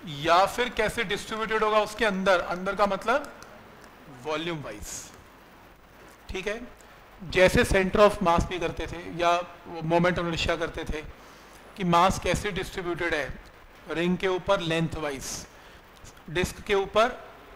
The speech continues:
area wise, solid sphere में volume wise। Charge की distribution भी तीन तरीके से होती है, या तो किसी body के सिर्फ length के ऊपर charge है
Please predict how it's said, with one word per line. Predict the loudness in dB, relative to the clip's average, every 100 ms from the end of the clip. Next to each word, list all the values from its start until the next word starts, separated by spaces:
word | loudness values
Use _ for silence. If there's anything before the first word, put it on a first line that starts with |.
| -4
area | -2 2 0
wise, | 0 -4 -4 -10 -12 -14
solid | -8 -2 0 -2 -4
sphere | -2 0
में | 2 0 -2 -12 -20 -20 -12
volume | -8 -4 -4 -4
wise। | -6 -8 -8 -8 -14 -20 -20 -10
Charge | 2 6 8 6 2
की | -6
distribution | -8 -10 -10 -8 -4 -2
भी | -2
तीन | -4 -4 -2
तरीके | -4 -8 -8
से | -8
होती | -8 -12
है, | -16 -14 -18 -20 -20 -20 -20 -20 -10
या | 2 2
तो | 4 0
किसी | -4 -6 0
body | 2 2
के | -2
सिर्फ | -2 0
length | 2 2 0
के | -2
ऊपर | -4 -2
charge | 4 4 4
है | -2